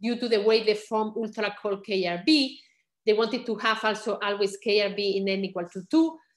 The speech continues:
And then we see here that we have many bound states. So we did the calculation for this forty-six rubidium now, N equal forty-six and, uh, for L larger than three. And we have a similar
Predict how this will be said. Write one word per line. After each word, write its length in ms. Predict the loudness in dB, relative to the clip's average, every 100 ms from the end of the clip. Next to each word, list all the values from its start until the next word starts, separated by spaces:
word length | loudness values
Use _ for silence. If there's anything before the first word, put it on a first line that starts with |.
| -10
And 120 | -2
then 140 | 0 0
we 100 | -2
see 220 | -2 -4
here 220 | -2 -2
that 200 | -2 -4
we 80 | -6
have 200 | -8 -6
many 220 | -6 -4
bound 300 | -2 -2 -2
states. 420 | -4 -4 -4 -4
So 100 | -4
we 120 | -2 -2
did 160 | -2
the 120 | -2 -2
calculation 640 | -4 -2 0 0 0 -4
for 140 | -4
this 220 | -2 -4 -2
forty-six 920 | -2 -2 -4 -10 -6 -6 -6 -10 -20 _ _ _ _ -6
rubidium 580 | 2 8 8 8 2 0
now, 360 | -2 -4 -6 -8 _ _ _ _ _
N 140 | -2 0
equal 260 | 0 -2
forty-six 880 | -2 0 0 -2 -6 -4 -4 -6 -8 -6
and, 260 | -6 -6
uh, 280 | -6 -8 -10 -10
for 180 | -8 -6 -2
L 200 | 0 2
larger 340 | 0 -2 -8
than 160 | -8 -8
three. 400 | -4 0 0 -2 _ _ _ -4
And 140 | -2
we 100 | -2
have 160 | -4 -4
a 60 |
similar 460 | -4 0 2 2